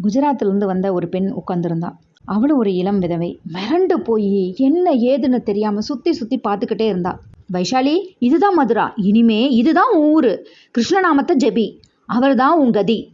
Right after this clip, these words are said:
உறவு இனி எதுவுமே உனக்கு கிடையாது. எல்லாம் பகவான் தான் உறவு"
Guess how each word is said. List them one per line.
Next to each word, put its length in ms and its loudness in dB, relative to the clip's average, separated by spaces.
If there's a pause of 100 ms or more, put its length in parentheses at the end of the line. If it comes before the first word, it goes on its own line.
(340)
உறவு 680 2
இனி 240 2
எதுவுமே 460 2
உனக்கு 280 0
கிடையாது. 420 -2
எல்லாம் 580 2
பகவான் 380 0
தான் 140 2
உறவு" 400 0